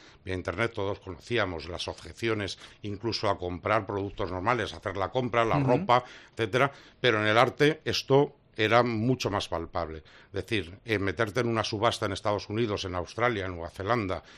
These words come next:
Speaker 1: eh, comprar una obra de arte habiéndola visto solo en fotografías con una información mínima o la que pudieras haber pedido adicional,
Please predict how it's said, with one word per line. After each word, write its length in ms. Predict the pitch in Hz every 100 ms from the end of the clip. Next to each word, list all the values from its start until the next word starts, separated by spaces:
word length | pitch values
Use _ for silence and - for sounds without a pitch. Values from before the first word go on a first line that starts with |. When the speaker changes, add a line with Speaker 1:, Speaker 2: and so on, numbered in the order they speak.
| - - -
Speaker 1:
eh, 380 | 101 104 101 90
comprar 460 | 113 101 92 117 120
una 180 | 120
obra 260 | 120 113 113
de 100 | 120
arte 320 | 123 - 120
habiéndola 400 | 110 113 113 110
visto 240 | 113 - 107
solo 180 | 117 107
en 80 |
fotografías 680 | 98 104 107 101 123 117 110
con 100 | 104
una 100 | 107
información 540 | 98 107 98 - 104 107
mínima 340 | 120 107 107
o 60 | 98
la 80 |
que 100 | 90
pudieras 380 | 85 98 104 92
haber 160 | 104 92
pedido 280 | 104 98 95
adicional, 540 | 92 - 87 117